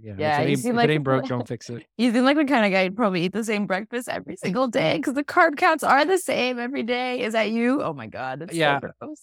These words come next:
Speaker 1: I don't even eat breakfast, which is another thing that my, when I got on the hybrid closed loop allowed me to do.
Speaker 2: Mm-hmm.
Speaker 1: Uh, you know, so I've been intermittent fasting for five years or so. But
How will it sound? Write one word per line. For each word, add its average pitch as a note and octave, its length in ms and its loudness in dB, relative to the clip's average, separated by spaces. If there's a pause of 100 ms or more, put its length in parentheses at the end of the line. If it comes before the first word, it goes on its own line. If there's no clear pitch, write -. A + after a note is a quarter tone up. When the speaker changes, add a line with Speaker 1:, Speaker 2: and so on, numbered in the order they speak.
(100)
Speaker 1:
I E3+ 120 4
don't F#3 140 6
even C#3 160 4
eat D3+ 80 2
breakfast, D#3+ 440 -2 (420)
which B2+ 220 -4
is A#2 120 -6
another B2+ 260 -4
thing B2+ 180 -6
that B2+ 80 -4
my, B2 280 -4
when A#2+ 260 -6
I A#2 120 -4
got A#2+ 200 0
on A#2 140 -4
the A#2 300 -6
hybrid B2 260 -4
closed A#2 260 -4
loop A#2+ 220 -4
allowed A#2 240 -6
me A#2 100 -6
to A2+ 100 -8
do. B2+ 240 -4 (360)
Speaker 2:
Mm-hmm. F#3 300 -2
Speaker 1:
Uh, B2+ 360 0 (160)
you C3+ 100 -10
know, A2+ 180 -4
so B2 180 -6
I've A#2+ 120 -4
been A#2+ 120 -6
intermittent A#2+ 400 -4
fasting A#2+ 400 -4
for A#2 140 -8
five B2 220 -8
years A#2+ 220 -6
or A#2+ 100 -6
so. A#2+ 320 -6 (440)
But C#3+ 320 2